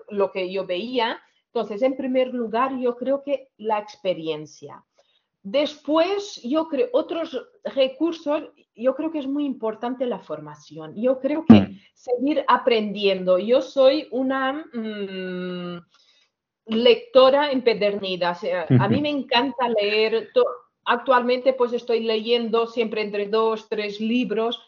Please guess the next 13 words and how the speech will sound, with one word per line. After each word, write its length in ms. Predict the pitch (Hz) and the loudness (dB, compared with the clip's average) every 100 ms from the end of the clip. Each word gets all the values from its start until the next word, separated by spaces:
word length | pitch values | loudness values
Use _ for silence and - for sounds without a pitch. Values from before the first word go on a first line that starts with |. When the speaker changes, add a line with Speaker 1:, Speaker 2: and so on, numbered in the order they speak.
| _ | _
Speaker 1:
y 100 | 226 | -8
leo 380 | 220 254 269 247 | 2 2 4 2
mucho, 520 | 240 269 269 - 262 | 0 0 -4 -2 0
pero 220 | 262 233 226 | 0 2 2
además 540 | 226 233 247 269 285 | 2 2 0 -2 -2
intento, 800 | 277 262 277 277 277 233 247 - - _ _ _ 214 | -6 -2 2 2 2 0 -2 -4 -14 _ _ _ 2
eh, 640 | 220 214 214 202 185 160 _ | 4 4 2 2 2 -2 _
todos 200 | 285 269 | 4 4
los 280 | 269 262 - | 4 0 0
años 480 | 277 277 262 294 - _ _ _ _ _ _ _ - | -2 0 -2 -4 -6 _ _ _ _ _ _ _ -8
hacer 360 | 233 254 233 | -4 -2 0
un 140 | 269 254 | -2 -6
curso 680 | 277 277 - 262 247 247 | -6 -6 -6 -4 -4 -4